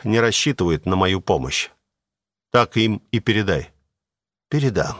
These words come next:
Обязательно передам», ответил обрадованный кардинал Бассо. «Мы все будем ждать вестей. Да пребудет с тобой Божья благодать». Он перекрестил Тровато, крепко обнял и только потом ушел.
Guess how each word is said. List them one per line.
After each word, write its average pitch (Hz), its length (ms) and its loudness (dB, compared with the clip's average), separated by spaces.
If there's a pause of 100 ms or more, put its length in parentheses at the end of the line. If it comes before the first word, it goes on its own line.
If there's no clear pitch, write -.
(680)
Обязательно 90 680 -2
передам», - 420 -6 (360)
ответил 107 440 0
обрадованный 95 600 0
кардинал 80 520 -2
Бассо. - 440 -4 (680)
«Мы 156 260 4
все 131 280 -2
будем 101 340 -2
ждать 101 260 -2
вестей. 101 400 -4
Да 113 160 0
пребудет 135 540 0
с - 100 -8
тобой 120 320 0
Божья 95 380 -2
благодать». 98 560 0
Он 82 160 -4
перекрестил 92 600 -4
Тровато, 110 680 0 (140)
крепко - 480 -4
обнял 127 440 0 (540)
и 135 60 -2
только - 320 -4
потом 92 400 -2
ушел. - 380 -6